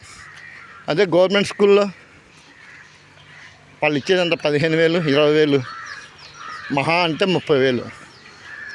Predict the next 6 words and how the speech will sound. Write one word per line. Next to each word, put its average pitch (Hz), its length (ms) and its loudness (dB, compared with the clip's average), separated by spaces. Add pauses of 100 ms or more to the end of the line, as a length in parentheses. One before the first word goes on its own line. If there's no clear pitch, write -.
(120)
అయినప్పటికీ 185 420 0
అక్కడ 180 300 -2
ఫలితాలు 175 460 2
చూడండి. 170 320 2 (580)
ఎందుకంటే 196 380 2
మేనేజ్‌మెంట్ 202 680 0